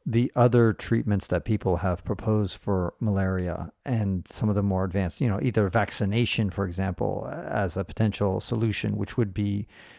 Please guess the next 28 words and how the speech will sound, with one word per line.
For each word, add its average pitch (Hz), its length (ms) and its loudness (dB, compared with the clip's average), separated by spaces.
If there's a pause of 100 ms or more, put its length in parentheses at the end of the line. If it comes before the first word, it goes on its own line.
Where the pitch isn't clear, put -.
seems 160 360 8
like 98 320 2 (300)
the 123 220 0
ultimate 120 420 4
solution? 107 500 -4 (720)
Um, 107 380 4
do 107 100 0
you, 135 220 8
d-, 170 180 2 (400)
th-, 147 200 8
there's 147 280 10
some, 190 240 6
uh, 165 100 6
somebody 175 340 8
even 135 200 6
told 147 240 6
me 131 60 6
yesterday, 104 580 6
in 95 100 -4
fact, - 260 -4
they 95 80 -2
said, 95 280 -6
"But 135 280 2
they've 160 260 4
discovered 277 480 6
already 98 340 2
a 85 60 -2
vaccine." 90 640 -6